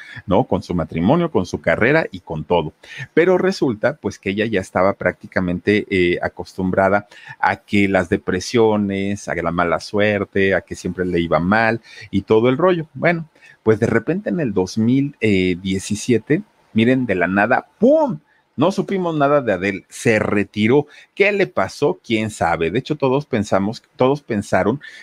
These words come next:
que nuevamente se le había, eh, había perdido la voz, porque dijeron, "Es que es muy raro que Adele de la noche a la mañana se haya ido, se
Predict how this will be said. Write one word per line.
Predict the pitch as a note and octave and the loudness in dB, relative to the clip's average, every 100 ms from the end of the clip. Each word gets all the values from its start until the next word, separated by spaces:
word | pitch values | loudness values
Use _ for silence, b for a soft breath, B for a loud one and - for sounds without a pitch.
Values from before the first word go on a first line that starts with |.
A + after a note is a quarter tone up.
| _ | _
que | A#2 | 0
nuevamente | A#2+ C#3+ D3+ A#2+ A2 | 2 2 0 -2 -6
se | B2+ G2+ | -6 -4
le | F2+ | 0
había, | F#2+ G#2 - | 2 0 -2
eh, | G#2+ F#2+ - | -4 -2 0
había | A2 A#2+ | 0 0
perdido | C3+ A#2 A2 A2+ | 0 0 0 2
la | G2+ | 0
voz, | E2+ G2 G2 - | 0 0 0 -4
porque | - - F#2+ | -14 -6 -6
dijeron, | G2+ A#2 A#2+ | 0 0 0
"Es | B2 | -2
que | - | -4
es | C#3+ | 0
muy | C#3 C3 | 0 2
raro | A#2 F2 E2+ - B B _ | 2 2 0 -4 B B _
que | F#2+ | -2
Adele | E2+ G2 G#2+ A#2 - | 2 2 2 -2 -2
de | G2+ | -2
la | F2+ F2 | 0 2
noche | F#2+ F#3+ - E3+ | 2 2 0 0
a | |
la | B2 | 0
mañana | F#2+ F#2+ G#2+ B2+ | 0 -2 -2 -2
se | - B2 | 0 0
haya | C3 B2+ | 2 0
ido, | D#3+ D#4+ - | 0 0 0
se | C#4+ | -2